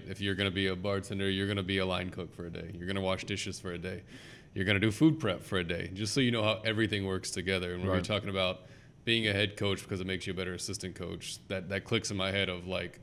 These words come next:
Speaker 1: I know exactly what that guy needs right now.
Speaker 2: Right.
Speaker 1: He needs me to tell him that, you know, such and such might need to come off the floor. He's been slow up and down the court the last two times, that
Speaker 2: Right.
Speaker 1: type of stuff.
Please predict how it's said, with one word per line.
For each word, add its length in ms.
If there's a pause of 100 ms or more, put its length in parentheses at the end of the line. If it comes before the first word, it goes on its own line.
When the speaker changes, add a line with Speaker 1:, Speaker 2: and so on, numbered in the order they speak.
(120)
Speaker 1:
I 60
know 120
exactly 380
what 120
that 140
guy 120
needs 240
right 160
now. 200 (280)
Speaker 2:
Right. 200 (240)
Speaker 1:
He 80
needs 160
me 120
to 80
tell 180
him 180
that, 240
you 60
know, 200 (240)
such 200
and 80
such 240
might 140
need 80
to 60
come 140
off 100
the 60
floor. 300
He's 200
been 340
slow 320
up 100
and 60
down 120
the 60
court 220
the 60
last 300
two 120
times, 400
that 80
Speaker 2:
Right. 140
Speaker 1:
type 140
of 60
stuff. 280